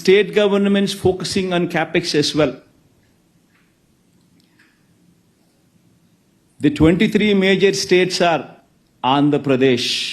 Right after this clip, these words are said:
Arunachal Pradesh అని ఇట్లాంటివన్నీ రాసినారు. మనము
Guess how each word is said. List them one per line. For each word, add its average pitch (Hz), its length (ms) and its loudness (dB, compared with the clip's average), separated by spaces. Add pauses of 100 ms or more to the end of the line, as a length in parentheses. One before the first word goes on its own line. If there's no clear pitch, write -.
(1800)
Arunachal 139 520 2
Pradesh 127 320 -2
అని 190 80 -4 (340)
ఇట్లాంటివన్నీ 143 500 -2
రాసినారు. 120 360 -8 (2750)
మనము 180 300 4